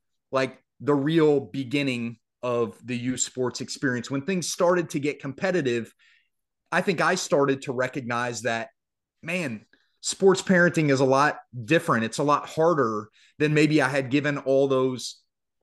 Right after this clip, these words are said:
sports parents credit for all those years when I was coaching. And so, uh,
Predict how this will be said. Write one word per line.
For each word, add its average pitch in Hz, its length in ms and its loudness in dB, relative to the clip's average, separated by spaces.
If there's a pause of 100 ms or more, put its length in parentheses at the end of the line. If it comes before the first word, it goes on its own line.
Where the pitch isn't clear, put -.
(200)
sports 151 400 -2
parents 131 380 -6
credit 131 380 -2
for 110 280 -4
all 123 200 -2
those 110 260 -6
years 107 580 -10
when 117 120 -4
I 107 80 0
was 107 160 -4
coaching. 107 380 -4
And 104 100 -6
so, 135 320 0 (420)
uh, 139 220 2